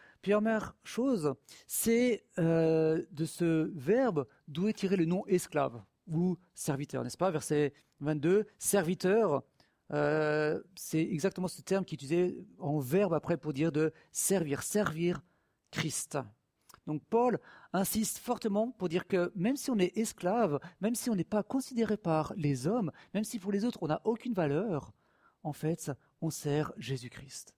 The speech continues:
avant tout. Et on sert le royaume de Dieu. Ce qui veut dire qu'avant d'être esclave de maître humain, nous sommes esclaves du maître divin. C'est à lui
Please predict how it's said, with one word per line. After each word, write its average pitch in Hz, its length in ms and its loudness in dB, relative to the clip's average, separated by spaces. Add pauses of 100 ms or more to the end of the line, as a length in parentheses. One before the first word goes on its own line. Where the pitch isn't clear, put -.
(100)
avant 120 220 -12
tout. - 160 -20 (1500)
Et 139 100 -2
on 131 60 -4
sert 131 280 -2
le 123 80 -2
royaume 127 560 -4 (420)
de 123 100 -12
Dieu. 147 360 -14 (220)
Ce - 100 -14
qui - 40 -4
veut 165 60 0
dire 151 180 -2
qu'avant 196 520 -2
d'être - 300 -2
esclave 147 680 -2 (380)
de 131 120 -6
maître 127 280 -6
humain, 165 280 0
nous 151 60 -2
sommes 139 320 -4
esclaves 135 580 -2 (560)
du 131 140 -8
maître 127 380 -6 (100)
divin. 131 380 -4
C'est 139 240 -2
à 139 120 0
lui 151 440 0